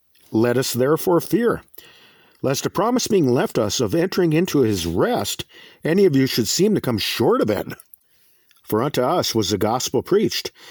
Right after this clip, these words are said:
as well as unto them, but the word preached did not profit them, not being mixed with faith in them that heard it. For we which have believed do enter into rest, as he said,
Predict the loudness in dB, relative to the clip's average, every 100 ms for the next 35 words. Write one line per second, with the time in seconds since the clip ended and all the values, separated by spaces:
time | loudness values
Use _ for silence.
0 | -20 -20 -6 -2 -2 0 0 2 2 2
1 | 0 2 0 0 -2 -2 0 0 0 0
2 | 0 0 -2 0 0 0 -6 -14 -8 -4
3 | -2 -2 -4 -2 -2 -2 -2 -6 -8 _
4 | -20 -20 -20 _ -6 -6 0 2 2 2
5 | 0 0 -2 -2 2 2 4 0 0 0
6 | 0 0 0 0 -4 _ _ _ _ _
7 | -20 -18 -18 -20 -20 -20 -2 2 4 4
8 | 4 2 2 0 2 2 4 4 4 4
9 | 4 6 6 6 2 0 0 2 2 2
10 | 2 -2 -8 -12 -20 -20 -20 -20 _ -4
11 | -2 2 2 2 2 2 0